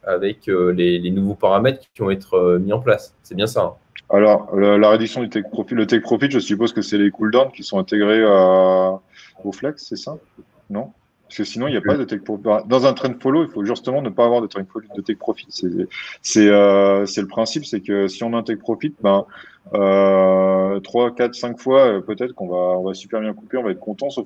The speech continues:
Speaker 2: que la fois où on va couper, bah, derrière, ça part très, très fort, et puis on n'arrive plus à rentrer. Enfin, c'est, c'est vraiment le problème. Euh, alors, maintenant, sur les, euh, il y a, sur les, les plus courts termes, il y a des, il y a ce qu'on appelle des cooldowns.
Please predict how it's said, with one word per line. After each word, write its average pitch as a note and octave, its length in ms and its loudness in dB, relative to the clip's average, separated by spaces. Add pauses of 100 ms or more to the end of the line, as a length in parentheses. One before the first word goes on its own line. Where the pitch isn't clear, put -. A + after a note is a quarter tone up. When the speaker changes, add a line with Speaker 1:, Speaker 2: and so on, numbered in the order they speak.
Speaker 2:
que G2 60 2
la B2+ 160 4
fois - 180 -4
où - 40 0
on G#3 60 -4
va G#3 120 0
couper, - 340 -4 (320)
bah, F#2 80 0
derrière, G#2 300 4
ça G#2+ 160 -4
part G#2 140 0
très, - 120 -10
très G#2 200 -6
fort, A#2 260 0
et - 20 -2
puis F2 140 -12
on F#2+ 40 -6
n'arrive G2 220 -4
plus A#2 140 -2
à - 20 2
rentrer. A2 540 -2
Enfin, F2+ 80 -8
c'est, G2+ 240 -10
c'est - 120 -14
vraiment G#2+ 140 -4
le A#2 60 -6
problème. G#2 340 -2 (460)
Euh, G2 340 6
alors, G#2 380 4
maintenant, B2+ 240 2
sur B2 240 -2
les, A2 160 4
euh, G#2 260 4 (180)
il A2 60 -10
y G#2+ 60 2
a, G#2+ 100 2
sur - 480 -8
les, G#2+ 380 0
les G#2 160 0
plus G#2+ 160 -10
courts A#2 180 -8
termes, D#3 200 -2
il - 20 -4
y - 20 -2
a G2+ 40 -2
des, G2 180 -2
il G2 80 -2
y - 20 2
a F#2+ 60 0
ce - 100 -10
qu'on G2+ 140 -6
appelle G#2 180 -2
des G2 140 0
cooldowns. A#2+ 460 2